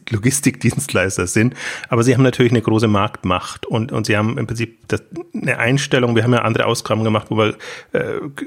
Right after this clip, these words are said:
beschrieben haben, wie sozusagen alles als Plattform gedacht wird, so dass als auch, so, also das auch, komm nicht auf einen anderen Satz,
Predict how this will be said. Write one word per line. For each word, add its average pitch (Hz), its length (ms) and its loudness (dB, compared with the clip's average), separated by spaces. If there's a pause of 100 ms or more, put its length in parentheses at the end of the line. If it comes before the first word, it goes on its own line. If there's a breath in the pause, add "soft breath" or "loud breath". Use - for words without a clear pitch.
(540)
beschrieben 127 460 0
haben, 110 200 0
wie 113 120 0
sozusagen 113 320 0
alles 117 260 0
als 113 140 0
Plattform - 400 -2
gedacht 110 460 -2
wird, 151 280 4 (420 loud breath)
so 123 220 4
dass 110 220 0
als - 260 -2
auch, 139 420 0
so, - 360 0
also 117 240 0
das - 360 -2 (1300 loud breath)
auch, 143 380 -4
komm 120 140 -4
nicht 120 140 0
auf 120 120 2
einen 123 80 0
anderen 123 220 0
Satz, 139 220 2